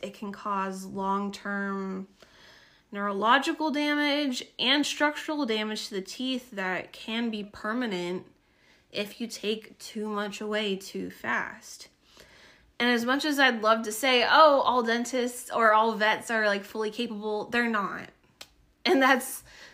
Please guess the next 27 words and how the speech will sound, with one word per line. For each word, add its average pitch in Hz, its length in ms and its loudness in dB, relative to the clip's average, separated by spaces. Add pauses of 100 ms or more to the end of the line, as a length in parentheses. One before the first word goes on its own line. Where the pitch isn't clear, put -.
that's 254 260 0
just 277 220 -4
the 233 60 -12
truth, 214 420 -4
unfortunately. 202 1000 -6 (1700)
The 285 240 4
other 381 320 10
thing 277 460 2
to 277 160 2
think 277 240 2
about 226 440 8
is 214 540 0 (520)
the 233 100 0
position 214 1000 0
that 196 460 2
the 208 100 -2
horse's 208 360 -4
head 247 200 -2
is 226 160 -2
held 254 320 -2
in 196 280 -4
while 190 500 -2
power, 214 420 -4 (280)
while 208 160 -2
being 202 200 -2
power 208 300 -2
floated. - 440 -14